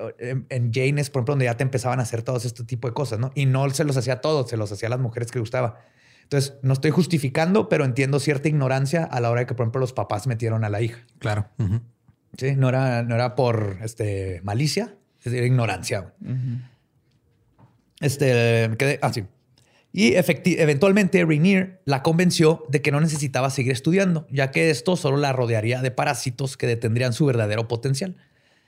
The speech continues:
Speaker 1: Además, si se quedaba, podría ser tutoreada por el hombre más listo del mundo.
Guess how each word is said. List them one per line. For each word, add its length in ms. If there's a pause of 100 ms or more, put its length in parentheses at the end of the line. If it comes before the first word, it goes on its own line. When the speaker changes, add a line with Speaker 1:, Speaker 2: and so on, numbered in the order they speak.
(320)
Speaker 1:
Además, 460 (840)
si 160
se 180
quedaba, 460
podría 280
ser 200
tutoreada 720 (180)
por 140
el 100
hombre 180
más 140
listo 280
del 80
mundo. 340